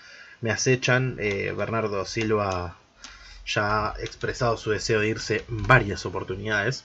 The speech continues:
pero no le hacen una oferta, entonces no se va. Pero, pero bueno, está ahí, está latente. Y, y bueno, y eso va a requerir, eh,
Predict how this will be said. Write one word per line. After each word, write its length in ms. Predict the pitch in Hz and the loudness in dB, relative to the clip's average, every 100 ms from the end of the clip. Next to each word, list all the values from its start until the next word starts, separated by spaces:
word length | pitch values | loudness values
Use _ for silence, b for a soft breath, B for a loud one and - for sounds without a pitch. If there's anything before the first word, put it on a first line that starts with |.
| - | -6
pero 160 | 101 | -4
no 100 | 92 | -2
le 100 | 101 | 0
hacen 220 | 107 - 95 | 0 -2 -2
una 160 | 95 | -4
oferta, 500 | 85 101 98 123 156 - | -2 -2 0 -2 -2 -8
entonces 400 | 101 95 - 87 | -8 -8 -6 -8
no 100 | 104 | -8
se 140 | - 95 | -6 -4
va. 240 | 101 120 - b b b b b b _ _ _ - - - | -2 -4 -8 b b b b b b _ _ _ -20 -14 -2
Pero, 880 | 107 101 95 95 - - 76 - - | 0 2 0 -4 -8 -12 -12 -14 -10
pero 200 | 110 98 | -6 -4
bueno, 180 | 110 123 | -2 -2
está 200 | - 110 | 0 2
ahí, 180 | 117 113 | 2 2
está 200 | - 113 | 2 2
latente. 640 | 101 123 123 113 139 165 - | 4 4 4 2 0 -2 -8
Y, 920 | 139 123 110 107 104 107 104 98 104 95 98 - - - - B B B B B B B - - | -6 -4 -4 -4 -4 -4 -6 -6 -8 -10 -14 -16 -20 -20 -20 B B B B B B B -12 2
y 80 | |
bueno, 180 | 139 120 | 6 6
y 60 | 104 | 4
eso 180 | - 113 | 0 2
va 80 | |
a 40 | 101 | 2
requerir, 480 | 98 101 98 120 139 | 0 -2 2 4 4
eh, 180 | 87 | 2